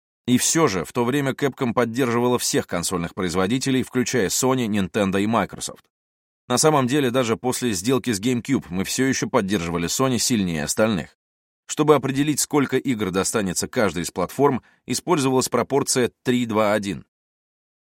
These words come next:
К примеру, если в разработке находилось шесть проектов,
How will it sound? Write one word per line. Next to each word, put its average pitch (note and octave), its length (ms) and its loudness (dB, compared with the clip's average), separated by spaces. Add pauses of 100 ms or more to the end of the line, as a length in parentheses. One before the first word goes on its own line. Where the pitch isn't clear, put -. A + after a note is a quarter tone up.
(100)
К - 80 -20
примеру, C#3 380 2
если B2 300 0
в A2+ 60 0
разработке A#2+ 500 0
находилось A#2 580 0
шесть - 380 -2
проектов, A#2 500 0